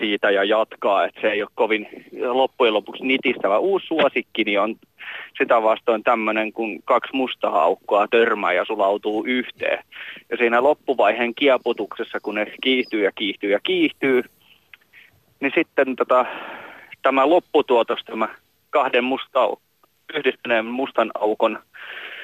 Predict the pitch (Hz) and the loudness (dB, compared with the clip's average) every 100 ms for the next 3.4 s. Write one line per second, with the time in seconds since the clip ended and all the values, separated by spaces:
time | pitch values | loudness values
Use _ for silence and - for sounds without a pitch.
0 | - - - 123 123 117 113 120 147 143 | -16 -8 0 4 6 4 2 0 0 0
1 | - 110 113 113 - 104 107 101 110 - | -2 0 0 -2 -4 0 0 2 0 0
2 | - 110 113 - - _ _ _ - 185 | 2 4 4 -2 -16 _ _ _ -2 0
3 | 156 - 117 | 0 0 0